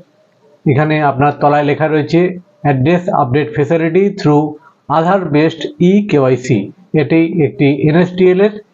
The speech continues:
পেজ। এখানে আপনারা যদি ক্লিক করেন, তাহলেই আপনারা দেখবেন অ্যাড্রেস আপডেট ফেসিলিটির একটা পেজে আপনারা চলে এসেছেন।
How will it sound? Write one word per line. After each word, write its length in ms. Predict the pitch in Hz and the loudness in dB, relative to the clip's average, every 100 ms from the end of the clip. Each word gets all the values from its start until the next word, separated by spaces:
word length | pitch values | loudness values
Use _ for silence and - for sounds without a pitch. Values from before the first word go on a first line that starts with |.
| _ - | _ -4
পেজ। 200 | 127 113 - - _ - - - | -2 -2 -6 -16 _ -20 -10 -2
এখানে 240 | 160 190 208 208 | 0 2 0 0
আপনারা 320 | 151 147 165 | 0 2 0
যদি 220 | 156 151 202 208 | 2 2 0 0
ক্লিক 200 | 165 170 | 0 0
করেন, 300 | 170 147 170 247 - - - - - | -2 -2 -2 -6 -12 -20 -20 -20 -6
তাহলেই 320 | 160 185 208 214 | 0 2 2 0
আপনারা 380 | 165 170 160 170 | 0 0 0 0
দেখবেন 420 | 151 151 165 180 180 175 - - | 0 0 0 0 -2 -8 -10 -2
অ্যাড্রেস 560 | 143 151 151 190 185 - 180 147 | -2 0 2 2 0 -4 -4 -2
আপডেট 300 | 147 131 170 175 | -2 0 -2 -2
ফেসিলিটির 500 | 151 - 151 147 190 | -4 -2 -2 0 0
একটা 280 | 156 - 196 302 302 _ _ | 0 0 -2 -2 -8 _ _
পেজে 320 | 160 160 165 247 - - _ - | 0 2 2 -2 -4 -18 _ -6
আপনারা 300 | 127 139 196 | -2 0 0
চলে 240 | 208 135 | 0 0
এসেছেন। 360 | 131 131 113 113 | 0 -2 -2 -4